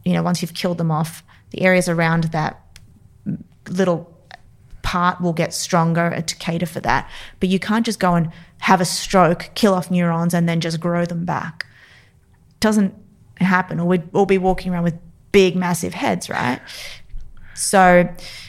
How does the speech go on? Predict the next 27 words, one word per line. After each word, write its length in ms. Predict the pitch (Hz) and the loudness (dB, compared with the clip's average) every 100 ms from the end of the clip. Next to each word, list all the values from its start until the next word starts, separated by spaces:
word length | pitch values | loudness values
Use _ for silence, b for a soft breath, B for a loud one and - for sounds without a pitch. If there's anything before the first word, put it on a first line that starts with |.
| B B - _ - - - - _ _ - | B B -20 _ -20 -20 -20 -20 _ _ -4
what's 220 | 185 180 | 0 0
good 180 | - 196 | 0 -4
for 140 | - 214 | -2 -2
the 80 | |
heart 360 | 196 170 170 180 - | 0 0 0 -2 -4
is 140 | 165 | -4
good 200 | 180 185 | -4 -8
for 120 | - | -4
the 80 | 180 | -4
brain. 400 | 170 156 165 190 | -2 -2 -2 -4
And 340 | - 175 170 - | -2 0 0 0
as 280 | 180 170 | 0 0
we 220 | 175 170 160 | 0 -2 -2
close 400 | - 190 185 175 | -2 0 2 0
out 180 | 151 | -2
this 140 | - 170 | -4 -4
conversation, 640 | 175 170 170 170 160 180 | -4 -4 -2 -4 -4 -2
I 40 | |
will 160 | 170 165 | 0 -2
say 280 | 165 170 165 | -2 -2 -2
that 380 | 165 160 - B B B B | -2 -2 -6 B B B B
everything 480 | - 196 233 233 208 | 2 2 0 0 0
compounds, 640 | 208 - 170 170 165 175 - | -2 -2 0 0 -2 -4 -6
just 220 | 175 - | -6 -4
like 120 | 160 | -6
compound 460 | - 170 175 165 160 | -4 -2 -2 -2 -2
interest. 460 | 156 - - - | -4 -6 -12 -14